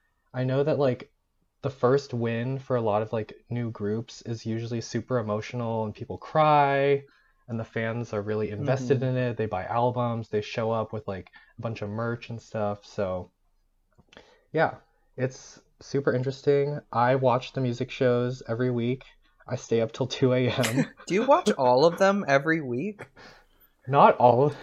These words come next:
Speaker 1: not all of them.
Speaker 2: <laughs> I mean, you are, like, a night owl, it seems, right?
Speaker 1: Yeah. So I, I watch, I try to watch at least, like,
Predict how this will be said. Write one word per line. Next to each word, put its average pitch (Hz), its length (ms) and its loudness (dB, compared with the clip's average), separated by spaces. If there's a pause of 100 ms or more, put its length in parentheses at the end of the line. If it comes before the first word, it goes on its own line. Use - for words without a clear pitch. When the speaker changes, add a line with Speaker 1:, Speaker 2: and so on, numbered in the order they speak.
(140)
Speaker 1:
not 160 260 8
all 117 220 8
of 101 100 -6
them. - 140 -6
Speaker 2:
<laughs> - 40 -6
I 190 60 0
mean, 208 260 -2 (1400)
you 196 240 -4
are, 190 300 2
like, 214 180 -4
a 185 60 0
night 139 400 -2
owl, 101 460 -2
it - 100 -14
seems, 127 440 -8
right? 139 340 -4 (420)
Speaker 1:
Yeah. 117 260 -2 (180)
So 156 200 2
I, 151 220 6 (360)
I 147 140 8
watch, 127 600 2 (160)
I 135 120 4
try 135 400 6
to 175 80 4
watch 131 340 6
at - 100 0
least, 131 220 -2
like, - 300 -2